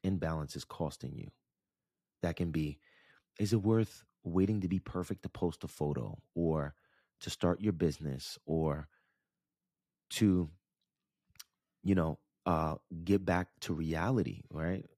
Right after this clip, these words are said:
Reality in the sense of, like, you know, it's okay to drive a Honda.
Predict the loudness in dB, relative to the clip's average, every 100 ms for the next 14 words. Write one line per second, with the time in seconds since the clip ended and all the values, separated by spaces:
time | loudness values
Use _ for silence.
0 | -12 -4 0 2 4 4 2 0 -2 -2
1 | -2 -2 -2 -4 -6 -14 _ _ _ _
2 | _ -4 -2 0 -4 -12 _ _ _ -4
3 | -2 -2 2 2 2 0 -6 -8 -10 -8
4 | -8 -10